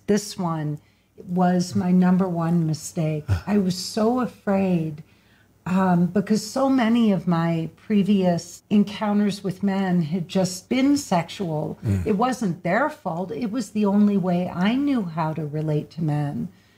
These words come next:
Speaker 1: And so many of my encounters wound up, you know, being sexual ones that went nowhere.
Speaker 2: Mm-hmm.
Speaker 1: And so I was so afraid of giving a man a go-ahead or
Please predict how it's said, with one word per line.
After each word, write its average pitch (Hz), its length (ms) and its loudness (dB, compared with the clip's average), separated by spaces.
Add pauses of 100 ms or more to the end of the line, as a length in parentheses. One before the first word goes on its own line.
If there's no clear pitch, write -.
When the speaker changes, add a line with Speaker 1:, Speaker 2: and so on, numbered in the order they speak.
(100)
Speaker 1:
And 196 200 2
so 202 500 0
many 208 480 2
of 190 160 -2
my 180 540 2
encounters 185 1040 0 (100)
wound 180 400 2
up, 170 220 2
you 202 80 -2
know, 175 140 2
being 180 340 4
sexual 220 640 -2
ones 160 420 -2
that - 180 -2
went 165 240 -2
nowhere. 139 460 -4
Speaker 2:
Mm-hmm. 101 300 2 (340)
Speaker 1:
And 202 220 2
so 196 520 0 (160)
I 226 100 -8
was 208 140 0
so 208 360 0
afraid 196 720 0
of 175 200 -2
giving 208 360 0
a 196 40 0
man 165 640 0
a 170 120 -2
go-ahead 165 880 0
or 151 340 -2